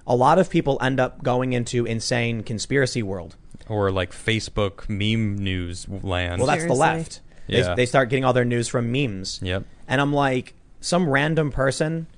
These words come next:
Speaker 1: will tweet something like, "The government is so dumb. Like, they should just give everyone a million dollars." And then all of a sudden I see, like,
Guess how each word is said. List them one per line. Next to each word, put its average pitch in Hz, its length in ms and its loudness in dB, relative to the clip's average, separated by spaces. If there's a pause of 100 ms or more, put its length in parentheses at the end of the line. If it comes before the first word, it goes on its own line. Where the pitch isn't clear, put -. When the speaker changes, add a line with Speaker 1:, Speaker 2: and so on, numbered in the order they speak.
(300)
Speaker 1:
will 135 180 6
tweet 151 300 -2
something 131 440 0
like, 117 460 0 (640)
"The 143 160 -2
government 208 340 8
is - 80 4
so 165 180 6
dumb. 113 460 2
Like, 117 260 0
they 127 160 2
should 175 200 0
just 170 220 0
give 147 180 4
everyone 135 320 2
a - 20 2
million 123 260 2
dollars." 117 480 0
And 123 120 0
then 131 80 2
all 139 80 4
of 131 60 0
a - 20 -2
sudden 135 140 2
I 123 40 0
see, 127 240 0
like, 113 320 2